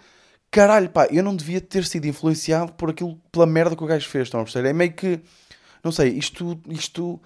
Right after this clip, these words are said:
irritou-me bué porque eu vou, vou para ali para fazer um trabalho, tenho, tenho um objetivo em mente,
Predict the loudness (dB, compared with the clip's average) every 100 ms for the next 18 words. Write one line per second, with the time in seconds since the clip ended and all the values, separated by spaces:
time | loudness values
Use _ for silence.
0 | _ _ -2 0 0 0 0 -2 2 2
1 | 2 -4 -8 -6 -4 -4 -4 -6 _ -20
2 | _ _ 0 0 0 -4 2 2 2 -2
3 | -2 0 2 4 4 2 -2 -2 -4 -4
4 | -2 -2 0 -2 -2 -4 -2 0 0 0
5 | -4 -14